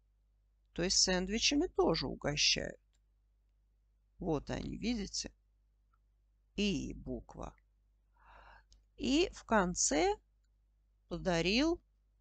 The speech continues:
бананы, Чаклс Лулу. Oh, bananas. О, бананы. Thank you, Chuckles. Спасибо, Чаклс. I like bananas too. Я люблю бананы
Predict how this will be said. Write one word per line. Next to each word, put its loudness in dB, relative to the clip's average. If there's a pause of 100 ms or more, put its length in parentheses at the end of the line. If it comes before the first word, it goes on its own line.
(120)
бананы, 4 (120)
Чаклс 0
Лулу. -4 (440)
Oh, 6
bananas. 0
О, 4
бананы. 0
Thank 0
you, -4
Chuckles. -6
Спасибо, 0
Чаклс. -2 (340)
I 2
like 4
bananas 2 (160)
too. 0 (220)
Я -2
люблю -2
бананы -2